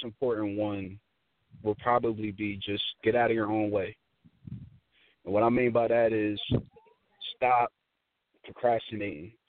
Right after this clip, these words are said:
stop, like, stalling. 'Cause what, what I see from a lot of people is when they have a dream that's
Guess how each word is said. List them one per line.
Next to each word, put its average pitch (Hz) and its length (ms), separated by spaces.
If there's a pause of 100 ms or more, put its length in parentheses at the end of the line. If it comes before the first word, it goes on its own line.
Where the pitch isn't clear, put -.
(160)
stop, 110 320
like, 104 300 (340)
stalling. 107 520 (420)
'Cause 117 120
what, 117 160 (160)
what 120 140
I 127 100 (140)
see 156 180
from 139 140
a 127 60
lot 131 240
of 120 100
people 113 380
is 113 40 (180)
when 117 100
they 135 120
have 135 220
a 117 60
dream 127 500
that's 117 180